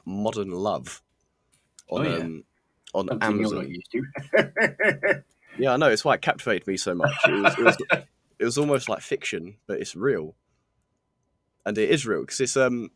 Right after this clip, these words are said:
Speaker 1: Modern Love is a series on Amazon. It's got two seasons, and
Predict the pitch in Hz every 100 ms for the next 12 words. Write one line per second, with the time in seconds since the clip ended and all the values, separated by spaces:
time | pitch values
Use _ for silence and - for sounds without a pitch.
0 | - - 151 139 135 127 - 101 107 -
1 | 107 104 101 101 98 - - 135 131 120
2 | 113 110 - 101 98 95 - 95 87 85
3 | 69 71 - - - 151 - 117 92 69
4 | 73 73 - 95 95 95